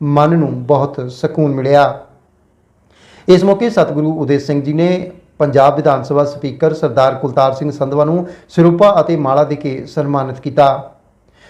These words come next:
ਨਾਮਧਾਰੀ ਸੰਗਤਾਂ ਦੇ ਪ੍ਰਮੁੱਖ ਤੀਰਥ ਅਸਥਾਨ ਗੁਰਦੁਆਰਾ ਸ਼੍ਰੀ ਭੈਣੀ ਸਾਹਿਬ ਵਿਖੇ ਨਾਮਧਾਰੀ ਮੁਖੀ ਸਤਿਗੁਰੂ ਉਦੇ ਸਿੰਘ ਜੀ ਦੀ ਹਜ਼ੂਰੀ ਵਿੱਚ ਚੱਲ ਰਹੇ ਅੱਸੂ ਮੇਲੇ ਦੇ ਚੌਥੇ ਦਿਨ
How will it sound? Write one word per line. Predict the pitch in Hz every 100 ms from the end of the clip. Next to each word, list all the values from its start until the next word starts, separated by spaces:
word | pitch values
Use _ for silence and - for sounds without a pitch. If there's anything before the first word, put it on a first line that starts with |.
| _
ਨਾਮਧਾਰੀ | 139 135 127 143 139
ਸੰਗਤਾਂ | 143 135 135 139
ਦੇ | 156
ਪ੍ਰਮੁੱਖ | 156 135 131 131
ਤੀਰਥ | - 135 131 139
ਅਸਥਾਨ | 139 - 131 151
ਗੁਰਦੁਆਰਾ | 139 131 139
ਸ਼੍ਰੀ | 139 -
ਭੈਣੀ | 131 143 135
ਸਾਹਿਬ | 127 147 139
ਵਿਖੇ | 147 147 170 170 - _
ਨਾਮਧਾਰੀ | 156 165 175 202 202
ਮੁਖੀ | 170 - 170
ਸਤਿਗੁਰੂ | 160 131 143 156 165
ਉਦੇ | 151 143
ਸਿੰਘ | 151 143 131
ਜੀ | 143
ਦੀ | 151 131 123 - _ -
ਹਜ਼ੂਰੀ | 151 151 156
ਵਿੱਚ | 180 196 202
ਚੱਲ | - 139
ਰਹੇ | 127 151 170
ਅੱਸੂ | 143 - 165
ਮੇਲੇ | 151 127
ਦੇ | 139 160
ਚੌਥੇ | 160 - 143 - - 160
ਦਿਨ | 135 139 139